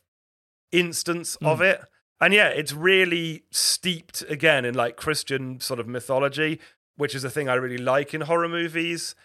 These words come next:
Speaker 1: Uh, it's very kind of Tomb Raider, Lara Crofty adventure film, but then it just devolves into this kind of nightmarish, like, hellscape beneath Paris.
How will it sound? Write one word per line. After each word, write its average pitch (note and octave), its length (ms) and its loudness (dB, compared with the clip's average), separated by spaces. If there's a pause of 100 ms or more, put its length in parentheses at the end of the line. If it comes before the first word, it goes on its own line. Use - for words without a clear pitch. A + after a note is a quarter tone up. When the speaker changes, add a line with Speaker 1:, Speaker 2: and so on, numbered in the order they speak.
(380)
Speaker 1:
Uh, D3+ 340 6
it's C#3+ 140 -8
very D3 460 4
kind D3 260 -4
of - 180 -8
Tomb D#3+ 320 -2
Raider, C#3 340 2
Lara C#3 360 2
Crofty C3+ 540 -2
adventure B2+ 680 0
film, D3+ 500 2 (300)
but C3 460 2 (300)
then D#3 320 4
it C#3 180 -4
just C#3+ 240 -6
devolves B2 680 2
into A#2 200 -8
this A2+ 180 -8
kind A#2+ 140 -6
of G2+ 100 -10
nightmarish, B2+ 1120 -2
like, G#2 240 -4
hellscape A2+ 840 -4 (340)
beneath C#3+ 640 -4 (540)
Paris. A2 600 -4